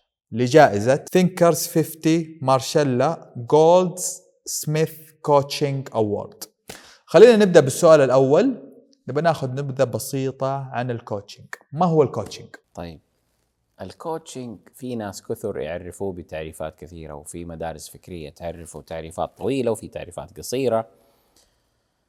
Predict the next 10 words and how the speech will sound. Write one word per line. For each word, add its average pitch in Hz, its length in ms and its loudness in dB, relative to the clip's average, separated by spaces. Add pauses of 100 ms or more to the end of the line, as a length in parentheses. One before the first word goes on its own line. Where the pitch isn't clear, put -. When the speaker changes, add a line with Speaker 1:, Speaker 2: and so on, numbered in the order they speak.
(240)
Speaker 2:
من 131 160 -4
أبرز 151 340 0
مفاهيم 131 720 -4
أو 98 300 0
تعاريف 107 540 0
الكوتشنج 107 600 -6
إنه 95 400 -8 (520)
شراكة 117 720 -4 (460)
بين 98 300 -6
كوتش 117 680 -8